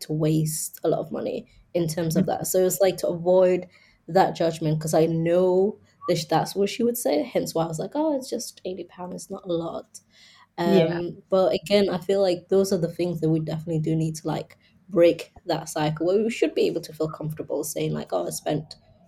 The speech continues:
Speaker 1: that much money," um, because realistically, it is that much money. It's wireless, Hoover. There you go.
Speaker 2: You were not playing. You were like, "We're getting the best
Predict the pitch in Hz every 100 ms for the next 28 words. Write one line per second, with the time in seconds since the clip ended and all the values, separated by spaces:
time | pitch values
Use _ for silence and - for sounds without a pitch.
0 | - 160 147 - - 143 143 147 - -
1 | _ _ 165 160 156 160 160 156 - 156
2 | 185 - 170 156 156 156 185 156 - 190
3 | - - 151 - - 156 - 175 180 170
4 | 185 160 151 226 - - _ - 190 156
5 | 156 220 - _ _ _ _ _ _ _
6 | 147 151 151 180 180 - _ - _ -
7 | - - - - _ - 233 247 220 214
8 | - 240 220 190 160 165 196 190 180 175
9 | 170 165 180 170 170 185 180 185 175 147
10 | 151 185 -